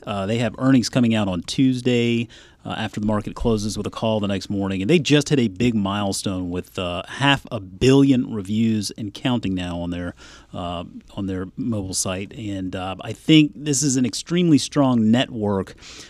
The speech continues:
but they are going to have to start showing some traction here with their investments in their instant booking product, which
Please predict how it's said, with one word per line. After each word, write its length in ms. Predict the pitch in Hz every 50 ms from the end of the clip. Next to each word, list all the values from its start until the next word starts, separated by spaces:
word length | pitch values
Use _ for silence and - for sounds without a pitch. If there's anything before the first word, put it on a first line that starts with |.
| - -
but 260 | 123 113 117 107 101 107
they 220 | 135 147 160 156
are 140 | 147 127 120
going 400 | 107 104 120 131 131 131 131 120
to 60 | 107
have 340 | 87 98 120 123 113 107 -
to 80 | 107
start 400 | 98 - - 120 113 113 101 87
showing 500 | - - - - 123 120 120 113 107 101
some 200 | 98 - - 95
traction 500 | 87 - - 107 104 101 104 98 - 104
here 160 | 95 95 98 92
with 100 | 90 -
their 120 | 92 92
investments 500 | 87 85 82 92 90 - - 95 85 -
in 80 | 101 92
their 160 | 90 95 - -
instant 380 | - 123 101 - - 85 90 87
booking 320 | 95 95 - - 90 90
product, 440 | - - 98 90 87 85 85 85 -
which 240 | 98 101 98 -